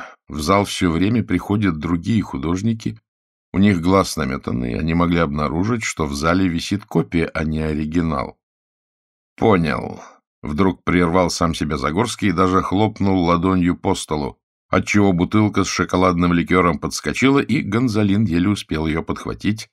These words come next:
чтобы не вылилась драгоценная жидкость. «Наша ошибка в том, что мы не допросили самого первого свидетеля». «Кого именно?» полюбопытствовал Гонзалин, бережно выливая остатки ликёра в рюмку.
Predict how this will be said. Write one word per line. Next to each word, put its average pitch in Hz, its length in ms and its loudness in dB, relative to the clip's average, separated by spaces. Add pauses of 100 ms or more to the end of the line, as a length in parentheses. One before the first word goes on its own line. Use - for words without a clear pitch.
(480)
чтобы 95 300 0
не 135 100 2
вылилась 76 480 -2
драгоценная 76 640 -4
жидкость. - 460 -14 (920)
«Наша 85 460 0
ошибка - 520 -2
в - 60 -8
том, 101 240 0
что 95 240 0
мы 92 100 4
не 90 140 2
допросили 92 920 0 (200)
самого 104 580 2
первого 90 640 0
свидетеля». - 880 -8 (840)
«Кого 95 260 2
именно?» 110 500 0 (240)
полюбопытствовал 78 760 -4
Гонзалин, 76 600 0 (360)
бережно 104 500 4
выливая 90 480 4
остатки - 640 -4
ликёра 87 500 -2
в 67 100 -8
рюмку. 50 400 -14